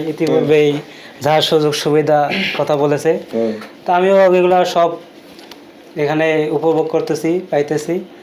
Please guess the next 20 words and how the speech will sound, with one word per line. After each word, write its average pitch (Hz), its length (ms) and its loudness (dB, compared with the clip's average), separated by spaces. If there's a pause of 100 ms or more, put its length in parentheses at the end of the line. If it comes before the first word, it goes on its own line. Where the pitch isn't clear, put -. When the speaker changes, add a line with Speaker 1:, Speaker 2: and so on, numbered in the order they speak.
(300)
Speaker 1:
সব 180 200 4
মিলাই 185 200 4 (140)
আলহামদুলিল্লাহ 170 540 2 (100)
কাজ 165 180 2
শিখতেছি। 170 420 -4 (760)
আপনারা 165 300 0
আমার 165 180 2
জন্য 170 120 2 (100)
দোয়া 165 220 4
করবেন 175 280 0 (280)
যেন 151 140 0 (100)
আমি 160 120 -2 (120)
কাজটা 151 200 0
Speaker 2:
আপনাদের 160 280 4
Speaker 1:
শিখে 170 80 2
Speaker 2:
সাথে 190 220 4
কিন্তু 190 160 2 (120)
আরো 160 120 6 (120)
একজন 151 220 2 (100)
ছিল, 139 180 0